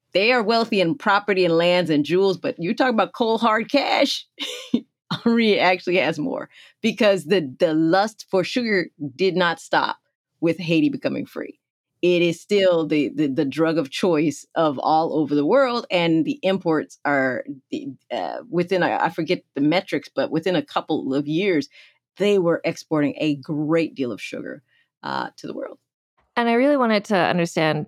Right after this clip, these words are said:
Speaker 2: where the money was coming from, because that becomes such a major plot point. And it's funny talking to you about this book.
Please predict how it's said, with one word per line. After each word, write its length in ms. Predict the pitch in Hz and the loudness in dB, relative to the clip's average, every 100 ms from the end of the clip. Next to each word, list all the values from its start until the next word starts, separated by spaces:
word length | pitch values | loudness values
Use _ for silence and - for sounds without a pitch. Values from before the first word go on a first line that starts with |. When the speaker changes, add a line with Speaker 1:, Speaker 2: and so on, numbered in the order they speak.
| - | -6
Speaker 2:
where 200 | 190 185 | 0 0
the 120 | 180 | 2
money 260 | 170 170 165 | 0 0 0
was 120 | 165 | -2
coming 280 | - 190 185 | -2 -2 0
from, 180 | 156 151 | -4 -6
because 300 | 160 170 - | -6 -6 -2
that 280 | 147 - | -2 -2
becomes 380 | - - 165 147 | -6 -4 -4 -2
such 200 | 151 - | -6 -4
a 40 | 160 | -2
major 340 | 160 143 156 | 0 0 -4
plot 320 | - 160 - | -2 -4 -4
point. 300 | - 151 - - - - _ | -2 -2 -2 -8 -20 -20 _
And 280 | - 190 175 - _ _ _ | 0 0 -2 -10 _ _ _
it's 220 | 302 302 | -2 0
funny 240 | - 302 330 | 0 0 0
talking 320 | 285 254 262 | 2 2 0
to 60 | 262 | 0
you 60 | |
about 160 | 240 247 | 0 0
this 160 | 269 | -2
book. 240 | - 160 | 0 -2